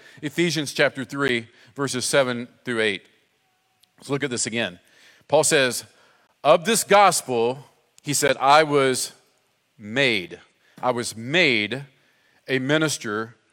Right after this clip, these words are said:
according to the gift of God's grace. So he's made a minister according to the gift of God's grace,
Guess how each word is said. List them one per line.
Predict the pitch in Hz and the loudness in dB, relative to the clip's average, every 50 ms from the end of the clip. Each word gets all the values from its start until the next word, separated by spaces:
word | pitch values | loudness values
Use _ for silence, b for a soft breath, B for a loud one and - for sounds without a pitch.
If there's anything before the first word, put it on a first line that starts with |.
| _ _ _ | _ _ _
according | - 156 - - - 180 196 185 185 175 151 | -6 -6 -6 -2 0 0 2 2 0 -2 -4
to | - - 160 151 143 139 135 131 b b b b b b _ | -6 -4 -2 -2 0 0 -2 -4 b b b b b b _
the | 104 - 135 | -6 -4 -4
gift | 110 95 - - 143 190 196 143 127 131 - - - - - - - _ _ _ _ _ _ _ _ _ _ _ - | -4 -6 -6 0 2 4 4 4 2 0 -4 -10 -14 -14 -14 -14 -20 _ _ _ _ _ _ _ _ _ _ _ -8
of | 131 110 | -6 0
God's | - 131 120 135 151 127 | 2 4 4 4 2 0
grace. | - - 127 110 90 87 | -4 -2 -2 -2 -2 -2
So | - - | -6 -6
he's | 123 107 87 | -6 -6 -6
made | 113 123 139 160 185 | 0 2 2 2 2
a | 196 | 2
minister | 180 165 170 165 160 135 - - 127 123 | 0 0 -2 -2 -2 -4 -6 -6 -4 -4
according | 117 101 - 131 139 131 120 | -4 -4 -4 -4 -4 -4 -6
to | 127 120 | -8 -8
the | 107 107 | -8 -10
gift | 101 92 95 143 156 151 - | -10 -4 -2 -2 -2 -2 -4
of | 151 135 | -4 0
God's | 139 139 143 139 120 | 0 0 0 -2 -4
grace, | - 117 107 101 98 - - | -6 -4 -4 -4 -4 -8 -14